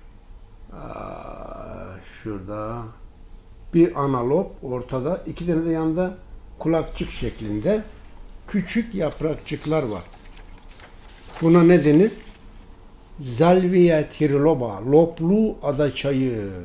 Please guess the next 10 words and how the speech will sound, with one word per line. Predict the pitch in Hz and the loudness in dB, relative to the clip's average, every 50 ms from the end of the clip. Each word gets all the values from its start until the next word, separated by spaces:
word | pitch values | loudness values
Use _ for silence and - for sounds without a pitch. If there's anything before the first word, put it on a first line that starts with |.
| 87 - - - - - - - - - - - - - - - - - - - - - - - - - - - - - - - - - - - - - | -14 -16 -20 -20 -20 -20 -20 -20 -20 -20 -20 -20 -20 -20 -20 -20 -18 -14 -12 -12 -12 -14 -16 -20 -20 -20 -20 -20 -20 -20 -20 -20 -20 -20 -20 -14 -4 2
Üç | 151 170 170 170 - - | 4 4 4 4 2 -2
lop. | 127 110 101 90 85 - - - - - - - - - - - - - - - - - - - | -2 -2 -2 -4 -6 -10 -14 -20 -16 -10 -8 -8 -8 -8 -14 -16 -14 -14 -14 -14 -18 -20 -2 4
Beyaz | 147 143 151 160 170 170 175 175 - | 6 8 8 8 8 6 2 -2 -4
çiçekli, | - - 185 175 175 - 190 202 226 247 247 247 - - - - - - - - - - - - - - 156 | -2 0 0 0 0 0 2 4 4 4 2 -2 -8 -16 -20 -20 -20 -20 -20 -20 -20 -20 -20 -20 -12 -2 2
loplu. | 156 170 185 180 180 185 196 190 180 147 113 90 - - - - - - - - - - - - - - - - - - - - - - - | 6 8 8 6 6 8 8 10 10 10 8 2 -2 -8 -16 -18 -18 -18 -18 -18 -20 -18 -18 -20 -20 -20 -20 -20 -20 -20 -20 -20 -16 -8 -2
Hakiki | 151 160 151 - 202 190 185 - 226 214 | 0 0 2 4 2 2 6 6 6 6
ada | 170 156 147 151 147 131 | 6 6 4 4 2 2
çayı | - - 151 147 147 180 220 254 262 254 - - - - - - - - - - - - - - - - - - - - - - - - - - | 2 2 2 4 6 6 6 4 2 -2 -6 -10 -18 -20 -20 -20 -20 -20 -20 -20 -20 -20 -20 -20 -20 -20 -20 -20 -20 -18 -18 -18 -18 -16 -14 -2
tek | - 196 220 226 214 220 - 175 | 4 6 6 6 6 2 0 0
yaprak. | 170 151 131 120 - - - 110 98 95 | 2 2 2 0 -4 -6 -6 -6 -6 -6